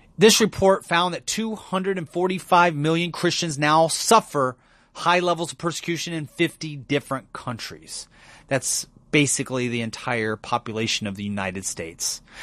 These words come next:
That's an increase of thirty million Christians from the year before.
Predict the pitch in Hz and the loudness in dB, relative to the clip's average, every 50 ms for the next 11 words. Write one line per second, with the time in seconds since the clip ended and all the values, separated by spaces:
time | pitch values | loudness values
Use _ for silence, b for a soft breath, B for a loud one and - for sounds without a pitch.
0 | B B - 175 170 - 160 175 180 185 160 - - 196 190 - - - - _ | B B 2 2 2 4 4 2 2 2 0 0 2 2 2 2 -2 -6 -6 _
1 | - 196 196 196 202 196 202 196 185 b b b b - 143 156 170 170 175 175 | 2 4 4 4 4 2 0 -2 -4 b b b b -4 2 4 6 8 8 6
2 | 170 170 165 160 156 - - _ _ _ _ - - - - 170 160 - - - | 6 4 2 0 -2 -8 -14 _ _ _ _ -18 -8 0 4 4 4 4 2 -2
3 | 127 120 113 - - - 131 131 120 110 107 110 107 98 107 104 - - 110 92 | -4 -4 -4 -6 -6 -4 -4 -4 -4 -4 -2 -2 -4 -4 -4 -10 -8 -8 -8 -8
4 | 80 73 73 | -8 -10 -14